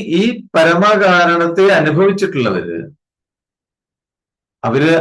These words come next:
ആ കേവല ആനന്ദഘനമായ ആ സത്യം അതിന്റെ ഉത്കൃഷ്ടമായ രൂപമാണ് എന്ന് അവര് പറഞ്ഞിട്ടുണ്ട് എന്നാണ് പറയുന്നത്. അപ്പൊ ഇങ്ങനെ വളരെ വിശേഷപ്പെട്ട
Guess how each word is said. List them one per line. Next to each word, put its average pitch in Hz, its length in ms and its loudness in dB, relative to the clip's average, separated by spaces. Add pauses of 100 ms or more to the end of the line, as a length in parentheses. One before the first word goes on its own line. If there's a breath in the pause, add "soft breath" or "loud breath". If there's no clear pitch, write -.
(220)
ആ 170 300 -2 (140)
കേവല 147 280 2 (100)
ആനന്ദഘനമായ 151 1200 0 (300)
ആ 135 40 0 (540)
സത്യം 135 380 -4 (1200)
അതിന്റെ 147 420 2 (160)
ഉത്കൃഷ്ടമായ 170 840 0 (120)
രൂപമാണ് 135 540 0 (100)
എന്ന് 131 120 -2
അവര് 123 240 -2
പറഞ്ഞിട്ടുണ്ട് 110 520 -4
എന്നാണ് 92 460 -6
പറയുന്നത്. 85 220 -20 (2000)
അപ്പൊ 131 200 -2
ഇങ്ങനെ 190 320 2 (200)
വളരെ 160 400 2 (1200)
വിശേഷപ്പെട്ട 185 800 0